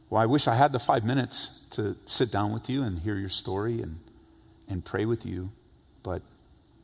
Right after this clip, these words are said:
I'm grateful that the power of God does not require me to understand what you've gone through, but rather just to acknowledge that God knows your hurt, and it's not forgotten,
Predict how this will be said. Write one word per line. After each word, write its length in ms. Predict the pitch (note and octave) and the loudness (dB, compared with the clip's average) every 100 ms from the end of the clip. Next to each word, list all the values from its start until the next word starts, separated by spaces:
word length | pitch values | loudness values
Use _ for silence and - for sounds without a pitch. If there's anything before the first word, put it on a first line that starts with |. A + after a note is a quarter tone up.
| _ _ _ | _ _ _
I'm 180 | A2 B2+ | 0 0
grateful 480 | A2+ A2 B2 - F#2 | 0 0 -2 -2 -4
that 140 | F#2 | -4
the 80 | F#2 | -6
power 340 | - G#2 G2+ G#2+ | -4 -2 0 0
of 100 | G2 | 0
God 280 | F#2+ G2+ | 0 0
does 160 | G2 F2+ | 0 -4
not 200 | F#2 - | -4 -4
require 520 | F#2 - G2+ F#2+ F#2+ | -8 -6 0 0 0
me 260 | F#2 F#2+ G#2 | -2 -4 -6
to 100 | - | -8
understand 640 | - F2+ E2+ - F#2 F2 F2 | -10 -8 -4 -4 -4 -6 -6
what 140 | E2 | -8
you've 180 | F2 F2 | -12 -12
gone 220 | F2+ F2+ F2 | -12 -12 -14
through, 200 | - F2 - _ - - _ _ _ _ - - _ _ - - _ - - | -14 -14 -16 _ -20 -20 _ _ _ _ -20 -20 _ _ -20 -20 _ -20 -8
but 100 | G2 | -4
rather 320 | F#2 G2+ G2+ | 0 2 0
just 300 | F#2 G2 - | -2 -2 -2
to 80 | G2 | -2
acknowledge 560 | F2 F2+ F2 F2 E2+ - | -2 -2 -2 -4 -4 -6
that 240 | F2+ F2 | -8 -6
God 320 | F#2+ F#2 F2+ | 0 2 2
knows 260 | E2 E2 D#2 | -2 -8 -8
your 80 | E2 | -10
hurt, 400 | - F2 - - - - _ _ _ - - _ - - _ - - - | -12 -14 -14 -20 -20 -20 _ _ _ -20 -20 _ -20 -20 _ -20 -20 -10
and 80 | F#2+ | -8
it's 160 | F2+ A2 | -4 0
not 180 | G#2 | 0
forgotten, 580 | - F2+ E2+ D#2+ E2 D#2 | -2 -6 -6 -8 -8 -14